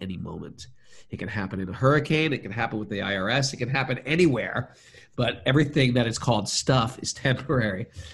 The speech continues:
So it's good training as a monk to find, to find your pleasure without any stuff. And then if you get stuff, you just use that stuff in a positive way. So, uh,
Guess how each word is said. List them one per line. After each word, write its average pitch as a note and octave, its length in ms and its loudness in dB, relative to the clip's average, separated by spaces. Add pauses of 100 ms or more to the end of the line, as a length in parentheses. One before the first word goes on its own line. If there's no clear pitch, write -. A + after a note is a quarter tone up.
So - 140 0
it's A#2 140 2
good D#3+ 240 4
training C#3 480 2
as A2 200 -2
a G#2+ 40 -2
monk A2+ 580 0
to A2+ 100 -4
find, A#2+ 480 -2 (380)
to C3+ 100 -6
find C#3+ 260 2
your C3+ 100 4
pleasure C3 420 2
without A2+ 320 -2
any A2+ 220 0
stuff. - 520 -6 (120)
And C3 100 4
then D3 80 6
if D3 80 2
you E3+ 60 6
get A3 200 2
stuff, C#3 280 2
you D3 80 4
just C#3 220 0
use C#3 180 4
that B2+ 140 0
stuff - 280 -2
in A2+ 80 -2
a G#2 40 -4
positive G2+ 460 -4
way. G2+ 260 -4 (920)
So, A2+ 340 0
uh, A2 300 -2